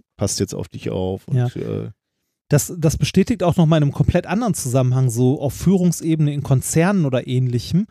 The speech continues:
Speaker 2: dass eine, ein Führungsstil als ref-, also als, äh, respektierter, äh, Fachkollege oder Berater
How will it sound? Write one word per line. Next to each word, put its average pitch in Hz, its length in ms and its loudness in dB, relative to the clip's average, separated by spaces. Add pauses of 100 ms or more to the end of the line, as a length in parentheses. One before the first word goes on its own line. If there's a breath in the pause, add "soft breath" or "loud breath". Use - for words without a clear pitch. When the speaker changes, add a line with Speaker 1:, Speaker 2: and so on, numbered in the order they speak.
(300 soft breath)
Speaker 2:
dass 139 280 2
eine, 131 680 2
ein 131 160 0
Führungsstil 147 1200 2
als 127 480 -2
ref-, 131 360 -2
also 135 320 2
als, 131 400 0
äh, 151 40 0
respektierter, 135 1600 0
äh, 139 40 -6
Fachkollege 160 760 0
oder 143 160 2
Berater 127 580 -2